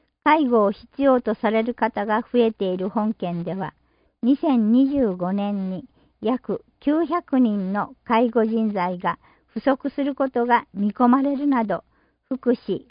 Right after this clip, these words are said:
介護の仕事の重要性が高まっています。このため、県では、新たに福祉、介護の仕事を始めようとされる方や、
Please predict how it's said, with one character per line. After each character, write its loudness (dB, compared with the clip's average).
介 2
護 2
の 2
仕 -6
事 -2
の -2
重 2
要 4
性 -2
が -4
高 0
ま 4
っ -4
て -4
い -2
ま -4
す。 -18
こ 4
の 4
た 0
め、 2
県 4
で 0
は、 0
新 4
た 0
に -2
福 -2
祉、 -6
介 4
護 0
の -2
仕 -6
事 0
を 2
始 -2
め 2
よ 2
う -4
と -2
さ -2
れ 0
る -6
方 -2
や、 -4